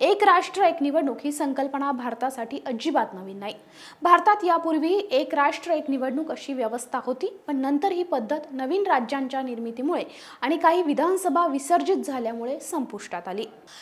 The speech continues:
एकोणीसशे पन्नास मध्ये राज्यघटना लागू झाल्यानंतर एकोणीसशे एक्कावन्न ते एकोणीसशे सदुसष्ट पर्यंत,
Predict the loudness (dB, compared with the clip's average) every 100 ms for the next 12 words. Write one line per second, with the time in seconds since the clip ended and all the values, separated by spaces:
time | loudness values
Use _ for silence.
0 | -4 0 4 4 4 0 2 6 6 6
1 | 4 4 6 6 4 0 2 2 2 2
2 | 0 0 -4 -6 -4 -4 0 -2 -2 -8
3 | -2 -2 0 -4 -6 4 4 6 2 0
4 | -4 -4 -2 -4 -6 -8 -6 -6 -8 -10
5 | -8 -6 -2 2